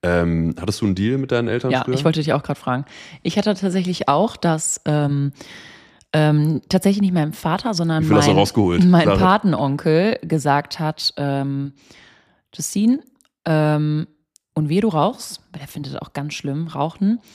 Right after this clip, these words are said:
Speaker 2: Und ich weiß noch, dass mein Papa am Anfang gesagt hat, so, ne, „Wenn du nicht rauchst, dann zeige ich dir den Führerschein.“ Ist, glaub ich, so der typische Spruch, den Eltern bringen.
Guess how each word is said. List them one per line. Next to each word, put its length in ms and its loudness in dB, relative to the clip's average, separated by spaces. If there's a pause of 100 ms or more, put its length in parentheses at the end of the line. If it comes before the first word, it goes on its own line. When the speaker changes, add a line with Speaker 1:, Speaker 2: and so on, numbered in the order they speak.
(580)
Speaker 2:
Und 160 0
ich 140 -8
weiß 240 2
noch, 80 0
dass 160 -4
mein 100 0
Papa 240 -2
am 80 0
Anfang 300 0
gesagt 320 0
hat, 120 -2
so, 300 0
ne, 200 -2
„Wenn 100 0
du 100 0
nicht 300 -4
rauchst, 400 0
dann 100 -6
zeige 180 -4
ich 60 -8
dir 80 -6
den 100 -6
Führerschein.“ 560 -2
Ist, 220 -10
glaub 160 -14
ich, 80 -12
so 80 -4
der 140 -6
typische 420 -4
Spruch, 320 -6
den 140 -4
Eltern 320 -2
bringen. 300 0